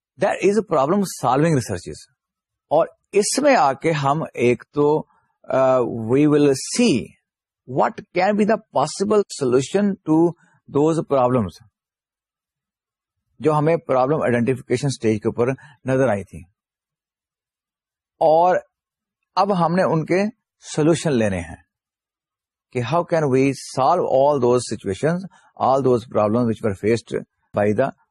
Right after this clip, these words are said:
marketer. For example, segmentation. اور سیگمنٹیشن میں ہم نے فرض کریں آئیڈینٹیفائی کیا تھا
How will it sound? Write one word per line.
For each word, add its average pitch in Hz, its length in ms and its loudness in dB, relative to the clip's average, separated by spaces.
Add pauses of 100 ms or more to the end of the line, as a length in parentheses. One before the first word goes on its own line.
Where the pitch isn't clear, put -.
(120)
marketer. 92 440 -8 (880)
For 175 140 0
example, 107 460 -6 (720)
segmentation. 175 600 -2 (760)
اور 135 140 0
سیگمنٹیشن 175 960 -4
میں 135 300 0 (640)
ہم 156 200 2
نے 185 220 4 (140)
فرض 139 160 0 (120)
کریں 131 280 2 (260)
آئیڈینٹیفائی 143 640 -2
کیا 113 260 0
تھا 120 280 0